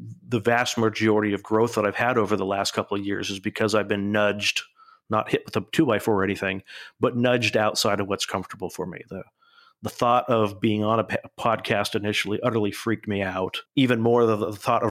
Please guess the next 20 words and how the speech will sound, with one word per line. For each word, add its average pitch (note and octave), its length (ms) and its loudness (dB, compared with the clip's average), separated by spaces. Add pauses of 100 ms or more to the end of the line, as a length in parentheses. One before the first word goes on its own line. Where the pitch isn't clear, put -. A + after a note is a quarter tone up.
of G2 240 -2
doing B2 320 4
a G2 60 0
podcast G2 600 -2
was G#2 140 -8
like, - 200 -8
"Oh, C3+ 120 2
I B2 80 2
could A2+ 180 -4
never G#2 180 -2
do G#2+ 180 -2
that." G#2 300 0
That's, - 400 -2
that's, - 400 -4 (640)
that's B2 180 -2
mind-numbingly A2 680 2
scary. A2 420 2
And A2 140 -4
now A#2 180 -2
it's, - 260 -2